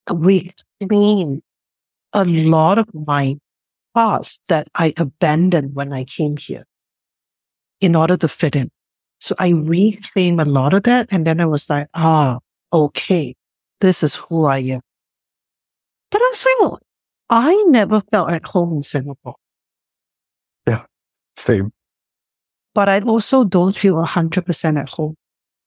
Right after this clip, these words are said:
Speaker 1: in Vancouver where we live. Right?
Speaker 2: Yep.
Speaker 1: Yeah, there are different layers to it. It could be, uh, there are other reasons for it. But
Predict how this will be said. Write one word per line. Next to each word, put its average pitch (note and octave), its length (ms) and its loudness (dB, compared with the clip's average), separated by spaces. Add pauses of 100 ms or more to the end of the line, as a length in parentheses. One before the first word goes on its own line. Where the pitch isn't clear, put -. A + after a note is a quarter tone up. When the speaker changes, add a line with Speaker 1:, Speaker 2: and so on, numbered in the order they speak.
Speaker 1:
in D#3+ 140 -2
Vancouver C#3+ 560 0
where C#3+ 180 2
we C#3+ 180 2
live. C3+ 220 -2 (1400)
Right? C#3+ 220 -2 (580)
Speaker 2:
Yep. - 140 0
Speaker 1:
Yeah, C#4 160 4
there B3+ 180 2
are A#3 80 2
different B3 380 2
layers E3+ 340 2
to E3 160 0
it. D#3 120 -2
It E3 100 -6
could G3+ 200 -2
be, D3 320 -2 (460)
uh, F3+ 140 -2
there F3 180 2
are F3 220 0
other G3+ 240 2
reasons F#3 440 0
for D3+ 180 0
it. C#3+ 160 -6
But F3+ 280 -2